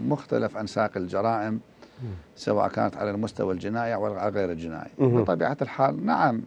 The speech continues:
Speaker 1: وزارة الداخلية الحقيقة، يعني، ش-، شخص الر-، شخص الوزير فيه قدر عالي من المتابعة عند تسنمه الوزارة، إلى حد ما يجب أن نشهد له بذلك، لكن هذا لا يكفي.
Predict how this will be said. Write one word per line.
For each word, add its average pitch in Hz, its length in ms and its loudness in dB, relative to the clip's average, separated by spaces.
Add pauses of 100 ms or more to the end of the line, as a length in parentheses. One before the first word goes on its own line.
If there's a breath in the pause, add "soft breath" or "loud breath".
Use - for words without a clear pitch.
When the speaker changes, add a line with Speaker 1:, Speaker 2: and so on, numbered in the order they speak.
(160)
Speaker 1:
وزارة 135 440 0
الداخلية 113 580 0
الحقيقة، - 460 -2 (460)
يعني، - 320 -10
ش-، - 340 -18
شخص - 280 -4
الر-، 104 260 0
شخص - 360 -4
الوزير 104 460 0 (460 soft breath)
فيه 123 280 0
قدر 104 300 4
عالي 104 260 2
من 95 140 -2
المتابعة 90 520 0
عند 90 280 -6
تسنمه 90 480 -6
الوزارة، 85 460 -4
إلى 101 140 -2
حد 98 200 -8
ما 101 160 -2
يجب 107 200 -2
أن 95 100 -4
نشهد 98 240 -6
له 90 80 -6
بذلك، - 260 -8
لكن 104 180 -8
هذا 147 200 2
لا 160 120 6
يكفي. - 340 0